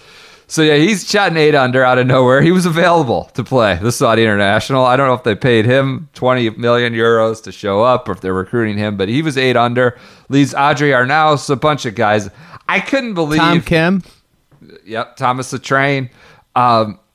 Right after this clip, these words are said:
Speaker 1: I, I, I watched this this morning. I just, like, forgot how many guys, like, extra guys. Not like the, like, they sh-, they flashed, like, Harold Varner's in this.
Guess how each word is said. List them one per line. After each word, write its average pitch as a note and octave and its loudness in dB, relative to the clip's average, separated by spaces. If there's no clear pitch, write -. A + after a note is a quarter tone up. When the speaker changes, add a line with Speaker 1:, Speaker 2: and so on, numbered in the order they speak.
Speaker 1:
I, G3 -2
I, F3 -2
I F#3 2
watched G3 0
this D#3 -4
this C3+ -8
morning. A#2 -2
I C3 -2
just, - -2
like, A#3+ -2
forgot A#2+ -2
how A#2+ 0
many C3 0
guys, G#2 -2
like, G#2 -6
extra - -6
guys. G#2+ -2
Not D3+ 0
like C3 0
the, A2 -4
like, B2+ -2
they D3+ -2
sh-, - -10
they D3 -2
flashed, E3+ -2
like, A#2 -8
Harold F3+ -2
Varner's G3 -2
in A3+ -4
this. A#3 -8